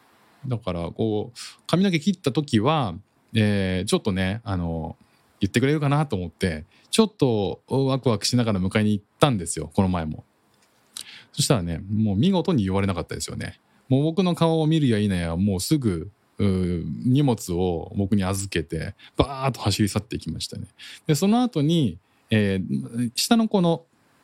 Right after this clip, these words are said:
クラスメート、四歳の女の子がいるんですけど、えー、四歳の女の子は、えー、イタリア人なのかな？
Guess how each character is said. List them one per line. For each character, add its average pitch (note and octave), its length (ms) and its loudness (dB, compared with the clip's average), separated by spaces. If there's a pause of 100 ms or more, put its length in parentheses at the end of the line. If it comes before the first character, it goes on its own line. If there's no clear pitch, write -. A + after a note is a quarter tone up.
(320)
ク - 80 8
ラ C#3+ 100 6
ス B2 120 -2
メ B2 100 2
ー F#2 40 -2
ト、 - 80 -8
四 B2+ 300 2
歳 F2+ 240 -2
の G#2+ 360 0
女 B2+ 220 2
の G#2 120 -2
子 E2 480 -4 (800)
が F2+ 320 0
い G#2+ 120 0
る G#2 120 2
ん F2 40 -2
で E2+ 80 -6
す - 80 -6
け - 120 -8
ど、 G#2 420 -2 (920)
え G2 120 2
ー、 - 20 0
四 G#2+ 180 2
歳 A2 100 -2
の G2 160 -4
女 A2+ 220 2
の G#2 120 -2
子 F#2 140 -4
は、 B2 340 0 (520)
え F2+ 920 -2 (1120)
ー、 A2+ 60 -2
イ F#2 40 -6
タ A#2+ 400 -2
リ C3 220 0
ア C3 640 0
人 B2+ 220 0
な G2+ 80 -2
の D#2+ 80 -8
か F2 140 -4
な？ D3+ 360 0